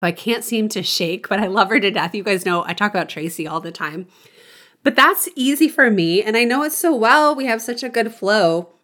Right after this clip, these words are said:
It's cool. But, like, onboarding and offboarding clients all the time, that is stressful. And that is where we really start to panic and think about, like, the revenue roller coaster. Like, it's inconsistent.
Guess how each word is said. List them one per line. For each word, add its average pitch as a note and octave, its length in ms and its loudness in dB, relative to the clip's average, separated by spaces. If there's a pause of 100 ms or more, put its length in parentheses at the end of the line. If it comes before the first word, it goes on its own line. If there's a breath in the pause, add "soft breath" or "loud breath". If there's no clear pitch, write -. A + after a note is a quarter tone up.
(420)
It's - 180 -2
cool. - 380 2
But, G3+ 120 -2
like, F#3 180 -2
onboarding D4+ 760 2
and G#3 120 4
offboarding B3 720 2
clients A#3+ 480 0
all G4 160 0
the G#4 80 0
time, G#4+ 420 6 (420 loud breath)
that G#4 240 4
is - 60 -8
stressful. - 960 -2 (800)
And G#3+ 240 6
that D4 200 8 (100)
is A#4+ 100 -6
where A3 280 0
we G3 220 -2
really C4+ 340 0
start G#3+ 260 -2
to G#3 100 -10
panic F#3+ 520 -4
and F#3 200 -6
think G3 160 -2
about, F3+ 220 0
like, F3 160 -6
the F#3 80 -4
revenue A3 380 2
roller D#3 300 -2
coaster. D#3+ 580 -6
Like, E3 180 -6
it's G#3+ 180 -6
inconsistent. C4+ 1040 2